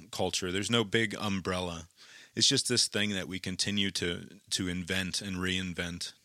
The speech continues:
every single day. It's a, in the same way that, that, in an important way, that's, that's all any life is, that you get up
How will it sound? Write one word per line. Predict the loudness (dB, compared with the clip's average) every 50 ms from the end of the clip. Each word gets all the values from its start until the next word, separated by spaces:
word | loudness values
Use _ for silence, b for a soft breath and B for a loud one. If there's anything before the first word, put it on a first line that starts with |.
| _ _ _ _ _ _ _ _ _ _ -2
every | -2 0 0 2 2
single | 2 2 2 0 -4 -4
day. | -2 2 2 2 2 2 -2 -6
It's | -8 -4 -4 -2 0
a, | -2 -2 -4 -6 -6
in | -4 -4
the | 0 0
same | 0 2 2 0 0 0
way | 0 0 0
that, | -2 -2 -2
that, | -2 -4 -4 -6 _ _ _ B B B B B B B B B B B B B B B B B B B B B -20 _ -20 -20 _ _ _
in | -2 0
an | 0 0 -2
important | -2 -2 -2 -2 -2 -2 -2 -2 0
way, | 2 2 2
that's, | 2 2 0 0 0 0 0
that's | 0 0 0 2 4
all | 4 4 4 2 2
any | 0 0 0
life | 0 0 2 2 2 2 0 -4
is, | -6 -6 -6 -6
that | -6 -6
you | -6 -4
get | -2 0 0 0
up | 0 -2 -4